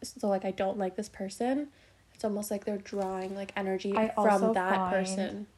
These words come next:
Speaker 2: Yeah, I also find, like, with the whole drama thing, if there's no drama happening with them, they are, like,
Speaker 1: Engaged in other
Speaker 2: engaged
Speaker 1: drama.
Speaker 2: in other drama, exactly. Talking
Speaker 1: Yeah.
Speaker 2: about it, feeding into it. Like, maybe you have a little bit of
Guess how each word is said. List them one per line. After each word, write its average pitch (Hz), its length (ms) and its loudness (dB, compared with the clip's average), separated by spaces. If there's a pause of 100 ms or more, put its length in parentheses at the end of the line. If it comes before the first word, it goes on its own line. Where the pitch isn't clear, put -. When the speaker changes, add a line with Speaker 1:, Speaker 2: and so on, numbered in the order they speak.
(280)
Speaker 2:
Yeah, 190 460 0
I 220 140 8
also 208 320 4
find, 185 320 0
like, 180 300 -2 (320)
with 196 240 -2
the 185 120 0 (140)
whole 196 140 0
drama 175 340 0
thing, 175 280 -2
if 185 140 -2
there's 185 180 0
no 190 140 2
drama 175 360 0
happening 175 440 -2
with 165 200 -4
them, 233 360 2 (420)
they 185 600 4
are, 170 260 4
like, 165 420 0 (500)
Speaker 1:
Engaged 208 680 0
in 202 60 2
other 196 200 8
Speaker 2:
engaged 190 580 4
Speaker 1:
drama. 190 140 -2
Speaker 2:
in 180 100 -2
other 170 300 2
drama, 156 360 -2
exactly. 170 480 -2
Talking 196 480 6
Speaker 1:
Yeah. 185 60 4
Speaker 2:
about 180 380 6
it, 175 340 6 (260)
feeding 185 500 4
into 180 520 4
it. 175 440 6 (340)
Like, 180 100 -2
maybe 180 240 4
you 170 260 2
have 170 240 2
a 175 60 2
little 165 220 0
bit 170 140 0
of 170 240 0